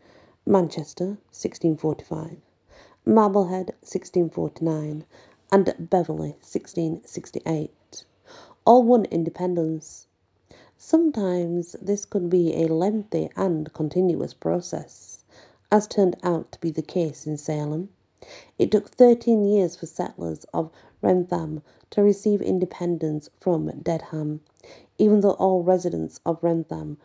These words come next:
lived more than fifteen miles away from the Dedham meeting house. Near the culmination of the struggle in sixteen seventy-three, Wrentham settlers accused Dedham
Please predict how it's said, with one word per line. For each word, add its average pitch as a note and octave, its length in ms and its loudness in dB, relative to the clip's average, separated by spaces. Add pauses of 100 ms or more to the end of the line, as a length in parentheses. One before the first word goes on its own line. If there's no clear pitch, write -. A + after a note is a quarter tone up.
(920)
lived F#3 420 2
more F3 280 2
than E3 280 -2 (240)
fifteen F3 420 -4
miles E3 320 -2
away D#3 220 -4
from D#3+ 240 -2
the D3+ 80 -2
Dedham D3 480 -8
meeting D#3 360 -4
house. D3 580 -12 (760)
Near G#3+ 200 6
the F#3+ 100 0
culmination E3+ 640 0
of D#3 160 -8
the D#3 80 -8
struggle E3 460 -4
in D#3+ 180 -4
sixteen D3+ 480 -6
seventy-three, D3 760 -4 (420)
Wrentham F#3+ 560 0 (240)
settlers - 720 -6
accused F#3 600 -2
Dedham C#3+ 560 -10